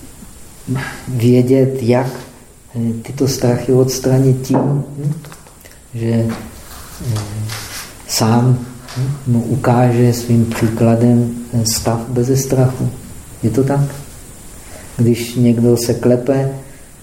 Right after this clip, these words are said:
a vidí někoho, kdo se neklepe, no tak, eh, eh, je pravděpodobné, že, eh, jeho klepání přestane.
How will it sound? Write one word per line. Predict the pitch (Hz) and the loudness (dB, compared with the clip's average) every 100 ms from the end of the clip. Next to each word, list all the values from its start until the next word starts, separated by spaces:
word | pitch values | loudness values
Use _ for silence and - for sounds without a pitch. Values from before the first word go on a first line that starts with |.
| - - - - - | -20 -20 -20 -20 -10
a | 120 | -2
vidí | 107 117 117 127 | 2 4 6 6
někoho, | 117 117 117 127 123 123 | 6 4 4 4 4 4
kdo | 117 120 | 4 0
se | - 113 | 2 2
neklepe, | 113 117 135 131 135 139 139 | 2 4 2 2 -2 -2 -4
no | 135 131 | 0 0
tak, | - 135 - | 2 0 0
eh, | 123 120 - - - - - - - | 0 0 -4 -10 -12 -10 -10 -8 0
eh, | 127 131 135 135 127 127 131 147 - - - - - - - - - - - 196 | 4 4 4 6 6 4 2 -2 -6 -12 -14 -14 -14 -14 -14 -14 -16 -16 -8 -2
je | 160 131 127 - - | 2 2 2 -6 -4
pravděpodobné, | 123 120 123 131 131 127 127 127 127 127 120 | 0 2 4 2 4 4 4 4 4 4 4
že, | 120 120 120 117 120 - - - - 131 | 4 4 2 -2 -10 -14 -16 -16 -8 -2
eh, | 120 117 120 120 - - - - - | 0 2 0 -2 -8 -14 -14 -14 0
jeho | 120 120 | 4 4
klepání | 117 120 117 123 123 127 | 4 2 2 2 4 2
přestane. | 123 - 131 - 131 131 | 2 -2 -4 0 4 4